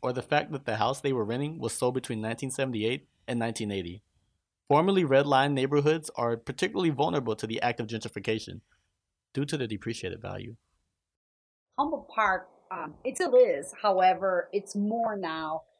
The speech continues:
Speaker 2: gentrified than it, what it used to be. It used to be a place, a meeting place, uh, where Hispanic community would get together. They'd have barbecues. They had softball. It's not the same softball here. Their softball is a little bit bigger than the ones that I think that other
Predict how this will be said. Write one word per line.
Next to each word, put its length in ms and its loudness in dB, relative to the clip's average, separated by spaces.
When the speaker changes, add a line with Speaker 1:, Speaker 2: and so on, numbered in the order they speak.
Speaker 2:
gentrified 640 0
than 160 2
it, 100 -6
what 200 2
it 120 -10
used 280 -8
to 80 -12
be. 100 -10
It 260 -8
used 280 -8
to 80 -8
be 160 -6
a 40 -6
place, 440 -4
a 40 -6
meeting 560 -4
place, 540 -4
uh, 220 6
where 440 0
Hispanic 600 2
community 360 0
would 140 -8
get 160 -4
together. 480 2
They'd 220 -6
have 180 -4
barbecues. 760 0
They 60 0
had 200 0
softball. 680 2
It's 80 -14
not 140 6
the 80 -2
same 220 4
softball 460 4
here. 240 0
Their 200 4
softball 420 0
is 60 -6
a 20 -16
little 160 -6
bit 140 -8
bigger 180 -2
than 160 -8
the 80 -4
ones 240 -2
that 220 -2
I 80 -4
think 220 -8
that 180 0
other 400 -2